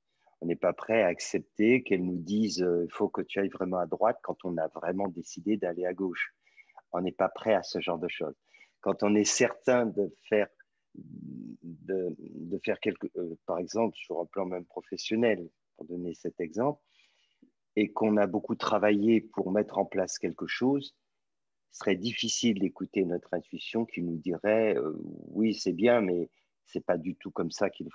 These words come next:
faut envisager les choses. » Et donc, c'est toutes ces difficultés qui fait que notre intuition a du mal à se manifester. Alors, elle va se manifester dans certains contextes. Quand c'est un contexte qui va pas nous déranger,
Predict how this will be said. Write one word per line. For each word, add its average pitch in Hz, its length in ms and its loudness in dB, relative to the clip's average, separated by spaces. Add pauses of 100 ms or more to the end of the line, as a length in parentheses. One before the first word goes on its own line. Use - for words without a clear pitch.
(100)
faut 82 220 -2
envisager 82 540 -2
les 90 120 -4
choses. » 82 400 -4 (560)
Et 98 80 0
donc, 147 280 4 (360)
c'est 104 180 0
toutes 127 240 -4
ces - 160 2
difficultés 107 920 -2 (460)
qui 101 100 0
fait 131 360 0
que 117 280 2 (160)
notre 92 360 -2
intuition 107 420 -2
a - 20 4
du 92 140 -2
mal 101 240 4
à 87 80 2
se - 160 -8
manifester. 82 680 -6 (680)
Alors, 131 260 4
elle 123 120 4
va 139 120 4
se - 140 -2
manifester 214 720 2
dans 95 180 2
certains 95 380 -2
contextes. - 520 -2 (1120)
Quand 135 160 2
c'est 127 280 2
un 107 80 4
contexte 110 580 0
qui 101 100 -4
va 92 180 2
pas 98 220 0
nous 85 240 -4
déranger, 95 680 -2